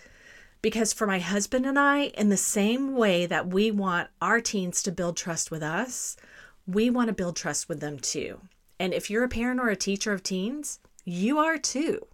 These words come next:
right? You are working on building that trust with your teen. So there are so many things that we communicate to our teens with our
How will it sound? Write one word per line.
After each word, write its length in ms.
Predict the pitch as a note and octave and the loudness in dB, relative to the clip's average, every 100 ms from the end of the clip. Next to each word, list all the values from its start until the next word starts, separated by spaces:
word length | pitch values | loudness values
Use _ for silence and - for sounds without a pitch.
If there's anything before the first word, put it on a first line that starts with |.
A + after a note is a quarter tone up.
| _ - | _ -6
right? 360 | E3+ A3 C4 | -4 -2 -2
You 300 | F#3+ G#3 C4 | 0 0 0
are 180 | - B3 | 2 0
working 440 | G#3+ A3+ A3+ A3+ | 2 -2 0 -2
on 180 | - F3 | -2 -4
building 360 | E3+ F#3 F#3+ F3+ | -2 -2 -2 -2
that 180 | D#3 - | -4 -4
trust 320 | E3+ D#3+ - | -4 -4 -6
with 140 | E3 | -10
your 120 | D#3+ | -10
teen. 540 | D#3 - F3+ C#3 - - - - - - - - - | -6 -4 -4 -4 -10 -16 -18 -18 -16 -16 -16 -18 -4
So 440 | - A#3+ A3+ G3 - | 2 6 6 4 0
there 240 | G3+ D#4 | 4 6
are 40 | C4+ | 6
so 580 | - - B3+ C#4+ D#4 | 2 2 2 2 2
many 320 | C#4 G#3+ F#3 E3+ | 4 4 2 0
things 460 | D3+ C3 G2+ - | -2 -2 -6 -4
that 120 | F3 | 0
we 140 | F#3 G3 | 2 0
communicate 640 | G3 F#3+ F3+ F3 F3 C#3 | 0 -2 -2 -2 -2 -2
to 80 | - | -2
our 80 | E3 | -4
teens 420 | - F3 D3 C#3 | -4 -6 -6 -6
with 100 | D3 | -6
our 160 | C3 - | -4 -4